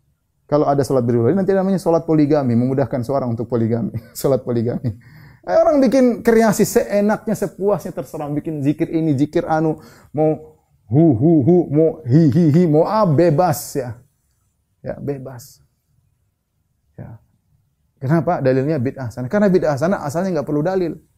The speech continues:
Dalilnya perasaan. Ente jangan tegur ana. Menurut ana baik. Ya sudah, selesai.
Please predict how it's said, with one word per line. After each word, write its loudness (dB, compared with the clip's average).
Dalilnya -2
perasaan. -10
Ente 0
jangan 0
tegur -4
ana. -8
Menurut 0
ana -2
baik. 0
Ya -8
sudah, -4
selesai. -2